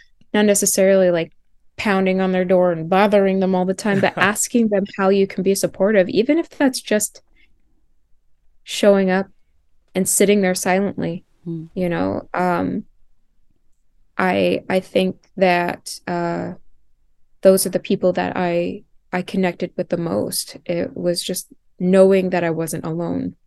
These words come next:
Speaker 1: um, helped so, so, so much. As far as people who are hearing impaired, it's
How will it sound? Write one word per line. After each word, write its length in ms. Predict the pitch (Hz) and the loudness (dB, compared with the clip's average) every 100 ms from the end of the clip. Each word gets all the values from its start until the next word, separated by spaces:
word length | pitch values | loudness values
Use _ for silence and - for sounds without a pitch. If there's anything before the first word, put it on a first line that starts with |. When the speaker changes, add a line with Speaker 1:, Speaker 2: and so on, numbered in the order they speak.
| - - - - _ | -20 -20 -20 -20 _
Speaker 1:
um, 540 | 190 185 170 175 180 - - - | 0 2 0 -4 -8 -12 -20 -14
helped 380 | - 208 185 - | 0 0 0 -2
so, 420 | - 196 180 180 | 0 2 2 0
so, 380 | - 180 165 175 | -2 -2 -2 -6
so 260 | - 170 | -6 -4
much. 520 | 160 170 - - - - _ - - - | -4 -6 -10 -14 -20 -20 _ -20 -18 -8
As 200 | 190 - | -6 0
far 280 | 190 185 | 0 2
as 280 | 175 175 185 | 0 -2 -4
people 300 | - 202 190 | -4 -4 -4
who 160 | 185 180 | -6 -4
are 100 | 165 | -4
hearing 400 | 165 196 185 170 | -2 -2 -2 -2
impaired, 680 | 165 - 190 208 190 196 - _ - _ _ - | -8 -2 0 0 -2 -4 -8 _ -20 _ _ -2
it's 280 | 190 - | -2 -2